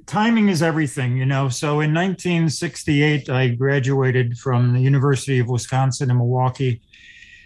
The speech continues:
and I had been doing strips for the, uh, weekly student newspaper. I had co-founded the first humor magazine at U W M called Snide.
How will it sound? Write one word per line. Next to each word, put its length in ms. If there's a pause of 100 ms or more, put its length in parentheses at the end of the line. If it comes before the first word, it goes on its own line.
(120)
and 120
I 80
had 200
been 160
doing 460
strips 480
for 240
the, 320
uh, 340
weekly 680 (420)
student 400
newspaper. 840 (840)
I 140
had 280
co-founded 840
the 80
first 440
humor 360
magazine 720
at 120
U 120
W 400
M 160
called 300
Snide. 800